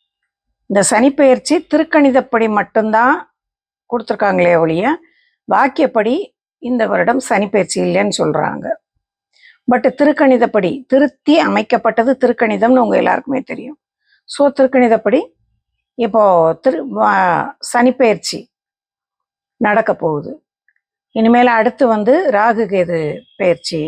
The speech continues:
நடக்கும். அதற்கப்புறம் நம்மளுடைய வருடப்பிறப்பு, தமிழ் வருடப்பிறப்பு, அதனுடைய பலன்கள், அதை பற்றி கொஞ்சம் பார்க்கலாம். அப்புறம் அதுக்கப்புறம் குரு பெயர்ச்சி அப்படிங்கிறப்போ அடுத்தடுத்து பஞ்சாங்கம் தொடர்புடையதாவே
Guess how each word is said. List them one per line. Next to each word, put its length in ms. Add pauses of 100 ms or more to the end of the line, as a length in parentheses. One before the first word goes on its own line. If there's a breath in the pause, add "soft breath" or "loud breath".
(160)
நடக்கும். 460 (840)
அதற்கப்புறம் 640 (280)
நம்மளுடைய 460 (420)
வருடப்பிறப்பு, 720
தமிழ் 320
வருடப்பிறப்பு, 680 (560)
அதனுடைய 560
பலன்கள், 560
அதை 300 (100)
பற்றி 320 (100)
கொஞ்சம் 340
பார்க்கலாம். 500 (600)
அப்புறம் 260
அதுக்கப்புறம் 500
குரு 180
பெயர்ச்சி 440 (140)
அப்படிங்கிறப்போ 680 (680)
அடுத்தடுத்து 720 (520)
பஞ்சாங்கம் 640
தொடர்புடையதாவே 920